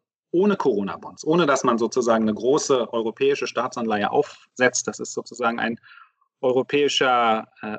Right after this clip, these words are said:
Marshallfonds oder eine, ein, ein Rescue-Fund, also sozusagen ein, ein, ein Sicherungsfonds, äh, den man auflegt. Da ist noch sehr unklar, wie der eigentlich finanziert werden soll. Da gibt's ein paar Überlegungen, das vielleicht auch wieder über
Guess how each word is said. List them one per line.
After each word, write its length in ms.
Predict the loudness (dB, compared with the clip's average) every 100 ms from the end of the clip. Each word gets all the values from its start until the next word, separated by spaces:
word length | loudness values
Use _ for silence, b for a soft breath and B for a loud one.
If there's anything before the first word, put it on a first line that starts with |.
| -4
Marshallfonds 1000 | 0 0 2 2 0 2 2 2 0 -4
oder 360 | 0 2 2 0
eine, 560 | -2 -2 -2 -2 -4 -6 _ _ _ _
ein, 300 | -16 -8 -4
ein 180 | 2 4
Rescue-Fund, 880 | 4 2 2 2 4 2 0 -6 -14 _ _ _
also 240 | -4 0
sozusagen 280 | 0 2 2
ein, 160 | 2 0
ein, 240 | 0 0
ein 300 | 0 -2 -2 -6 -12
Sicherungsfonds, 960 | -4 0 2 2 0 -2 0 0 -2 B B B B B _ -2
äh, 200 | 0 4
den 160 | 4
man 140 | 2 0
auflegt. 380 | 0 0 -2 -6 _
Da 80 | 0
ist 280 | 2 2 2
noch 180 | 0
sehr 440 | 0 0 2 2 2
unklar, 580 | 0 0 -2 0 2 0
wie 100 | 0
der 120 | 0
eigentlich 300 | 0 -4 -4
finanziert 520 | -2 -2 0 0 0
werden 200 | -4 -10
soll. 220 | -14 -16 -16 _ _ _ -6
Da 60 |
gibt's 200 | -4 -2
ein 80 | -2
paar 220 | 0 2
Überlegungen, 480 | 4 2 4 2 2
das 160 | 0 0
vielleicht 320 | 0 0 0
auch 260 | 0 0
wieder 280 | 0 2 2
über 420 | 0 -2 0 -2